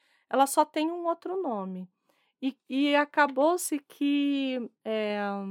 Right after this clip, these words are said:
que ela ficou muito popular, mais popular que a Titânia ali, por conta do Romeu e Julieta, num período, né? Então, só pra fazer isso. E aí eu acho que, como era o mesmo autor, né,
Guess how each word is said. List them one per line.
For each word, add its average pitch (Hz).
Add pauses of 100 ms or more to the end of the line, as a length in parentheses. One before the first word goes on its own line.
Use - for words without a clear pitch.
(580)
que -
ela 262
ficou 294
muito 294
popular, 220 (460)
mais 233
popular 220
que -
a 208
Titânia 220
ali, 262 (460)
por 320
conta 302
do 311
Romeu 320
e -
Julieta, 277
num 220
período, 202 (360)
né? 196 (180)
Então, 233 (340)
só -
pra 277
fazer 277
isso. 262
E 254
aí 240
eu 277
acho 262
que, 214 (520)
como 262
era 240
o 226
mesmo 220
autor, 254
né, 226